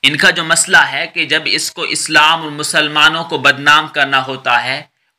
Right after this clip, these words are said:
और हिजाब के खिलाफ बोलना होता है, मुसलमानों के खिलाफ बोलना होता है, तो ये हिजाब पहन लेती है। वरना आप अगर इनके सोशल मीडिया अकाउंट्स पर देखोगे तो किस तरह से ये डांस कर रही है और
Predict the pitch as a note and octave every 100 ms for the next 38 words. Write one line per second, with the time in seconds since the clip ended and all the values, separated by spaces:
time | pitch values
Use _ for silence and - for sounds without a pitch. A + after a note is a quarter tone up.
0 | - C3 C3 C3+ D3 D3+ - D#3+ - C#3+
1 | C3+ C3+ B2+ C3 C3 B2+ B2+ B2+ B2 A2+
2 | B2+ C3 C3+ C3+ C#3+ C3+ C#3 C#3 D#3 D#3
3 | - D3+ D#3+ C3+ C#3+ C#3 C#3 C3 C3 C3
4 | A#2 C#3+ - _ _ _ - D3+ D3 C3+
5 | D3+ D#3 - C#3 C3+ A#2 A2+ A2 A2 -
6 | _ _ _ _ _ A2+ C3+ D#3 D3+ -
7 | C#3 D3+ E3 - C#3 C#3 D3+ C#3+ D3+ D3+
8 | - D#3+ G3+ E3 D3 C#3+ D3+ - D3 C#3+
9 | D3+ E3+ - D#3 C3+ D3 - C3 C3+ F#3
10 | - _ _ _ _ - D3 F3+ F#3+ -
11 | C#3+ C#3+ D3 D#3+ C#3 A#2+ - - B2+ C3
12 | B2 - B2+ C3+ D3+ - D3 C3 B2+ B2+
13 | A#2 A#2+ B2+ - _ _ _ - C#3+ D3+
14 | D#3+ -